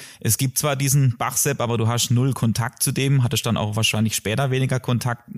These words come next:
Wie war das so als Kind? Gab's da noch andere Fälle in der Schule, wo zum Beispiel,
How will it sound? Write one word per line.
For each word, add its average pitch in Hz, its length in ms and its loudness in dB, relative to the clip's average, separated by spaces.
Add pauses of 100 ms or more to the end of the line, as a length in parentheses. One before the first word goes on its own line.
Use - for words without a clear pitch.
Wie 120 240 0
war 104 180 0
das 143 180 2
so 120 120 0
als - 280 0
Kind? 160 600 0
Gab's 110 240 -4
da 110 100 0
noch 110 180 2
andere 156 500 0
Fälle 147 380 0
in 127 140 0
der 123 80 2
Schule, 135 600 0
wo 107 160 0
zum 110 160 0
Beispiel, 107 500 0